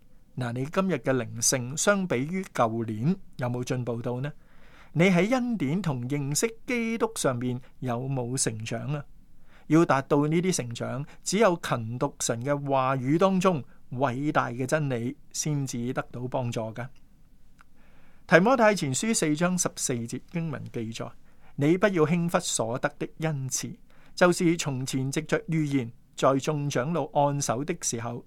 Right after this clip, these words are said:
賜給你的。嗱，恩賜呢，都係有意義嘅，係唔能夠輕忽嘅。聖靈畀咗每一個信徒都有恩賜，令佢哋得以服侍，就是以前藉着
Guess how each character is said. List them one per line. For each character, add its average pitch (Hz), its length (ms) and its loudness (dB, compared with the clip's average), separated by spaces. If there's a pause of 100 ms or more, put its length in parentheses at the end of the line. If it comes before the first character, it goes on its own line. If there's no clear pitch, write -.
賜 120 320 -8
給 156 140 -6 (200)
你 117 340 -10
的。 131 120 -8 (1400)
嗱， 127 180 -2
恩 190 240 4
賜 135 300 0
呢， 143 180 2
都 147 140 2
係 135 100 0
有 117 220 -4
意 113 420 -8
義 - 0 -
嘅， 117 100 -12 (680)
係 175 280 6
唔 127 220 0
能 123 240 -2
夠 147 180 4
輕 160 280 -2
忽 160 100 2
嘅。 - 240 -6 (680)
聖 214 220 4
靈 139 320 2
畀 190 260 2
咗 175 340 6
每 143 300 2
一 202 40 2
個 147 160 0
信 127 260 -2
徒 117 240 -6 (340)
都 190 320 2
有 117 280 -2
恩 131 200 -4
賜， - 220 -10 (520)
令 151 260 2
佢 151 120 0
哋 131 220 2
得 - 160 -2 (200)
以 113 200 -8
服 - 240 -10
侍， - 240 -4 (800)
就 208 240 8
是 196 120 0
以 190 360 -2
前 135 340 -2
藉 - 120 -2
着 156 220 0